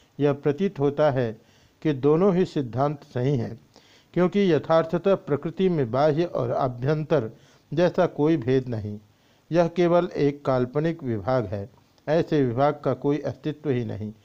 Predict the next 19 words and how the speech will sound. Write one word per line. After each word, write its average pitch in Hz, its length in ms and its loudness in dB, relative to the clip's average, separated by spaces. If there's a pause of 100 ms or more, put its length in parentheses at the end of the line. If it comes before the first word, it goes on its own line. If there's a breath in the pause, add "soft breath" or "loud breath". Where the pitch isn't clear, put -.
(320 soft breath)
और 160 160 2
यह 160 220 0
कभी 123 460 -2
था 120 280 -4
भी 180 160 0
नहीं। 107 280 -2 (760 soft breath)
बहिर्वादी 175 680 4
और 151 460 0
अंतर्वादी 131 720 0 (400 soft breath)
जब 170 160 4
अपने 175 300 2
अपने 156 300 0
ज्ञान 143 360 0
की 135 160 -4
चरम 147 360 0
सीमा 135 300 -2
प्राप्त 131 420 -4
कर 131 180 -2
लेंगे, 123 440 0